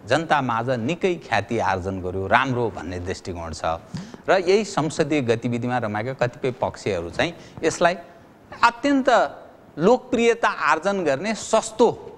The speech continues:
र चुनावी मत आकर्षित गर्ने उद्देश्यका साथ मात्रै ल्याइएको भनेर यसरी आलोचना पनि गरेका छन्। यस विषय उपर पनि उहाँको दृष्टिकोण बुझ्ने प्रयत्न गर्नेछु। सर्वप्रथम म उहाँलाई स्वागत गर्छु। स्वागत छ यहाँलाई।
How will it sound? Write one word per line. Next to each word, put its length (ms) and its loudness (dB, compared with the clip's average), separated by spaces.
र 120 4
चुनावी 720 0
मत 520 0
आकर्षित 440 -2
गर्ने 260 2
उद्देश्यका 580 -2
साथ 280 -2
मात्रै 220 -4
ल्याइएको 480 0
भनेर 320 -4
यसरी 280 -6
आलोचना 440 0
पनि 220 -6
गरेका 260 -6
छन्। 160 -6
यस 220 2
विषय 280 0
उपर 180 -4
पनि 200 -8
उहाँको 320 -2
दृष्टिकोण 380 -8
बुझ्ने 360 -6
प्रयत्न 300 2
गर्नेछु। 360 -2
सर्वप्रथम 420 -2
म 60 -6
उहाँलाई 360 -4
स्वागत 500 -2
गर्छु। 140 -10
स्वागत 380 -2
छ 80 -10
यहाँलाई। 320 -8